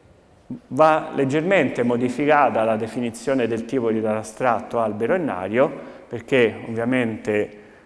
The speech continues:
a differenza dell'albero binario dobbiamo considerare la presenza di n figli, quindi ad esempio il costruttore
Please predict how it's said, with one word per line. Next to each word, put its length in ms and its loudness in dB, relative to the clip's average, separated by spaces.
a 100 -8
differenza 580 -2
dell'albero 520 2
binario 520 0
dobbiamo 440 -2
considerare 720 -4
la 100 -4
presenza 920 -10
di 500 -6
n 300 -2
figli, 760 -2
quindi 500 -2
ad 80 -10
esempio 340 -8
il 100 -8
costruttore 1000 -2